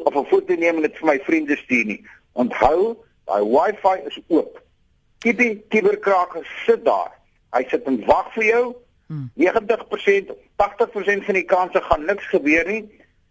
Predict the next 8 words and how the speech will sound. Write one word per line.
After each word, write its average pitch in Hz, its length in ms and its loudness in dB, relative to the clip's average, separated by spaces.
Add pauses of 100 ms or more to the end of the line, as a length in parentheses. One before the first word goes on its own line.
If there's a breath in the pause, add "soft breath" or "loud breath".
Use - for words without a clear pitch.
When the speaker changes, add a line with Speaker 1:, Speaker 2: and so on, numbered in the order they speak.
(180)
Speaker 1:
Tien, 208 400 -2
vyftien, 170 460 0
twintig 175 280 2
persent 160 440 -4
is 220 120 2
hy 202 140 2
daar. 180 380 2 (340 soft breath)
Hy - 80 -8